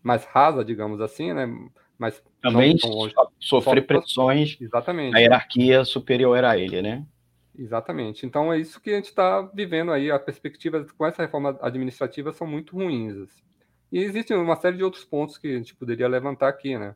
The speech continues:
Speaker 1: A própria questão de com-, de mudança de se-, de forma de seleção,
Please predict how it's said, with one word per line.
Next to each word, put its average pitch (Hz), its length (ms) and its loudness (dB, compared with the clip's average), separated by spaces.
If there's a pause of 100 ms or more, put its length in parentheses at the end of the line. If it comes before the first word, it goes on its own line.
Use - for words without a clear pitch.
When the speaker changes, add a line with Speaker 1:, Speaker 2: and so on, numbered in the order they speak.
(380)
Speaker 1:
A - 40 -20
própria 127 240 0
questão 135 280 -2
de 117 100 -8
com-, 127 300 -6 (140)
de 117 160 -12
mudança 131 400 -4
de 117 80 -10
se-, 123 200 -4
de 107 120 -14
forma 127 300 -4
de - 40 -18
seleção, 117 880 -4